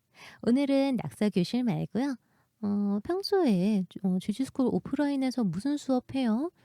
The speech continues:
투디 캐릭터반에서 무슨 수업해요?에 관한 모습 살짝 보여드리려고요. 어, 실제로 제가 학생분들 그림,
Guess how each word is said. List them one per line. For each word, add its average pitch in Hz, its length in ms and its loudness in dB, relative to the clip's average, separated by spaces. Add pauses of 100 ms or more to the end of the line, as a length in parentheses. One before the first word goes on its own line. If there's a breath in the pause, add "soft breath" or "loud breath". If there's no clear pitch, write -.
(140 soft breath)
투디 285 420 -4
캐릭터반에서 208 840 0
무슨 196 260 2
수업해요?에 190 1160 -2
관한 196 300 2
모습 160 320 0
살짝 208 680 -4
보여드리려고요. 180 1000 -2 (520 soft breath)
어, - 240 -10
실제로 294 580 0
제가 208 240 0
학생분들 240 720 0
그림, 180 540 0